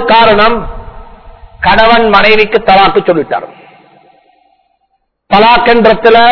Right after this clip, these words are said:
ஃபஸ்ஹும் வரும், தலாக் என்றத்துல ஹுலுவும் வரும். ஃபஸ்ஹ் என்று சொன்னா, காதி ரெண்டு பேரையும் பிரிச்சு வைக்கிறாரு.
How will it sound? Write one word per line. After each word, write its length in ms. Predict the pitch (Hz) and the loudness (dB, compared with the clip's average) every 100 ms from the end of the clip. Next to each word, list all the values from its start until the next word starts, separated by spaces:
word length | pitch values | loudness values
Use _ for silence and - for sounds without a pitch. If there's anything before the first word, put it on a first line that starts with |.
| 240 | 0
ஃபஸ்ஹும் 440 | - - - 233 220 | -2 -2 0 0 2
வரும், 240 | 220 233 226 - - - - - - | 2 0 -2 -14 -20 -20 -20 -20 -4
தலாக் 360 | 180 214 226 - | 0 2 2 0
என்றத்துல 440 | 214 208 202 208 196 | 0 0 0 0 2
ஹுலுவும் 360 | 202 196 196 196 | 2 2 2 2
வரும். 200 | 131 - - - - - - - - - | -2 -4 -12 -20 -20 -20 -20 -16 -14 -4
ஃபஸ்ஹ் 280 | 202 - - 262 | -2 -2 0 0
என்று 180 | 240 240 | 2 0
சொன்னா, 280 | 240 240 247 254 - - - - - - - | 0 2 2 2 0 -6 -16 -20 -20 -16 -4
காதி 380 | - 226 226 226 226 214 | 0 2 4 4 2 2
ரெண்டு 200 | 214 208 | 2 0
பேரையும் 300 | 208 220 214 | 2 2 2
பிரிச்சு 240 | 190 208 208 | 0 0 0
வைக்கிறாரு. 520 | 202 - 202 180 175 | -2 0 0 2 2